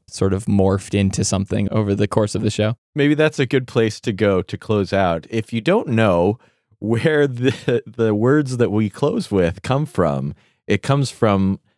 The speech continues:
Speaker 2: the priestly blessing in Numbers chapter six. At the end of that chapter, there's a blessing that the priests were told to give to the people, to l-, put God's name on the people. And a blessing is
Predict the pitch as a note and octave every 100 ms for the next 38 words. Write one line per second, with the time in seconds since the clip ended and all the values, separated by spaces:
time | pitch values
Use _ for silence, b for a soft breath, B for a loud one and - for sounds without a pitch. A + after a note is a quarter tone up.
0 | _ G#2 - A2+ G#2+ - G2 F2+ F2 F#2
1 | F#2 - C#2 C#2 B1+ F2+ F2 E2 D#2+ D#2
2 | - D#2 - D#2+ F2 C#2 - D2 E2 F2
3 | F2 D#2+ D2 - F2+ E2 - D2 C#2+ b
4 | b _ F2 E2 F#2+ D#3+ F3+ G2 E2+ D#2+
5 | F2+ E2 D#2+ _ _ - - - A#3 G2+
6 | - - G2+ F2+ - F#2+ F#2 E2+ - F2+
7 | E2 D#2 C#2 _ G2+ F#2+ E2+ E2 - _
8 | - - F#2 F#2 F2+ - G3 - A#1 -
9 | _ _ G2 E2 E2 - - - C3+ -
10 | - G#2 G#2+ G2 - E2+ F2 F#2+ C#2+ B1
11 | B1 b b _ E2+ E2+ D#2 - E2+ D2
12 | - A1 - _ _ F2+ F2 E2 A#1 D2+
13 | G#2 B2 - G2+ D#2+ D2 - F2 D#2+ D#2+
14 | -